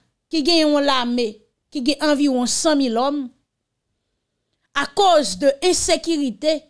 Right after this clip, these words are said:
vyòl, kidnapin, pwiske nan peyi sila gen kriz politik tou, moun ki nan lame, li difisil pou yo touche. Donk, anpil militè,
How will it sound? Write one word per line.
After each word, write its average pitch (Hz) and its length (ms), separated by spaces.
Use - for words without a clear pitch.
vyòl, 226 600
kidnapin, 330 880
pwiske 320 480
nan 269 180
peyi 285 260
sila 240 440
gen 240 160
kriz 392 480
politik 269 680
tou, 359 220
moun 392 400
ki 392 120
nan 359 180
lame, 277 380
li 277 200
difisil 330 560
pou 269 160
yo 262 120
touche. 254 420
Donk, 254 240
anpil 359 440
militè, 339 480